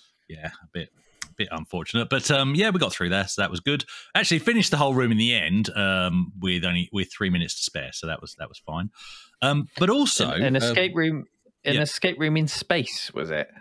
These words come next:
Speaker 1: Yeah, yeah, it was actually really cool. Yeah, you have to get all the systems back online and escape the aliens and all that kind of stuff. Yeah, it was, it was
Speaker 2: Mm.
Speaker 1: quite cool. Yeah, yeah,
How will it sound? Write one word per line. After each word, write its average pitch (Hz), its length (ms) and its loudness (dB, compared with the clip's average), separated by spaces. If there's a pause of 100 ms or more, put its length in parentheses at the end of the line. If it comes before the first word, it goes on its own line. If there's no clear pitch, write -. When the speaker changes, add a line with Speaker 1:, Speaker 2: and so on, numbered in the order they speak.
(160)
Speaker 1:
Yeah, 208 260 2
yeah, 95 320 2
it 104 80 2
was 196 160 2
actually 208 300 2
really 113 240 2
cool. 123 280 0
Yeah, 98 120 2
you 95 100 2
have 104 120 0
to 113 100 -4
get 117 100 2
all 101 140 2
the 92 60 0
systems 95 520 0
back - 260 -4
online 87 460 0
and 78 240 -4 (140)
escape - 480 -8
the 78 160 -20
aliens 76 520 -18
and 73 120 -20 (120)
all 76 60 -20
that 80 160 -14
kind 80 220 -14
of - 40 -20
stuff. - 300 -16
Yeah, 220 100 -2
it - 20 -2
was, 160 160 -4
it - 140 -12
was 87 200 -10
Speaker 2:
Mm. - 60 -12
Speaker 1:
quite - 180 -4
cool. 110 240 -4 (100)
Yeah, 120 120 -14 (440)
yeah, 113 200 -4